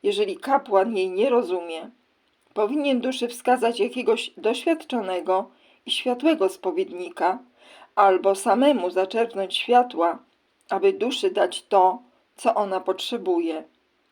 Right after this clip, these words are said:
a nie wprost odmówić jej spowiedzi, bo w ten sposób naraża ją na wielkie niebezpieczeństwo i może niejedna dusza u-,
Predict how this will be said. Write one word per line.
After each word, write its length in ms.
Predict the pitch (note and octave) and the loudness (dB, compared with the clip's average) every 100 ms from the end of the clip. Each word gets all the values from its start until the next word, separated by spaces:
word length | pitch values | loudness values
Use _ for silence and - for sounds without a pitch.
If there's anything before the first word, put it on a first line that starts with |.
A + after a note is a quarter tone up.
| _ _ | _ _
a 100 | G3+ | -4
nie 160 | A3 C4+ | -2 -2
wprost 420 | - G3 F#3+ F#3+ | -2 2 2 2
odmówić 580 | - G3 G#3+ A#3+ A#3 - | 0 0 0 -2 -2 -2
jej 120 | F#3+ | -2
spowiedzi, 800 | F#3 - F#3+ F3+ F3+ F3+ G#3+ B3+ _ _ - - | -2 -6 -2 4 4 2 -10 -12 _ _ -20 -10
bo 140 | - G3+ | -2 -2
w 60 | |
ten 200 | - D4+ | 4 2
sposób 680 | C#4 - C#4 C#4 G4 - - _ _ _ G#3+ | 2 2 2 2 -2 -2 -6 _ _ _ 0
naraża 460 | G#3+ D4 D4+ A#3 | 4 6 6 4
ją 220 | A#3+ G3+ | 2 0
na 160 | G3 F#3+ | 0 -2
wielkie 460 | G3+ D#4+ B3+ - A3 | 4 2 2 -2 -2
niebezpieczeństwo 1200 | G3 G3 F#3+ - F#3+ G#3+ F#3+ F3 - - F3 A#3+ _ _ _ - | 0 0 0 0 0 0 -2 -4 -14 -12 -12 -14 _ _ _ -10
i 120 | G3+ | -4
może 320 | A3+ G#3 G3+ | -2 0 0
niejedna 500 | F#3 G3 B3 C4+ A#3 | 0 2 2 2 0
dusza 380 | F#3 A3 A#3+ A3+ | 0 -4 -4 -2
u-, 120 | - | 0